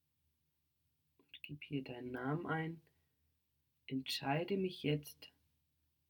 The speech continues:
das Ziel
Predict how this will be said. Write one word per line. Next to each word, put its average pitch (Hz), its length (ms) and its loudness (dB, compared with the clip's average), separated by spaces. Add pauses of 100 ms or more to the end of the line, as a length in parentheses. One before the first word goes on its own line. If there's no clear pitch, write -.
(1300)
das - 320 -8
Ziel 156 580 4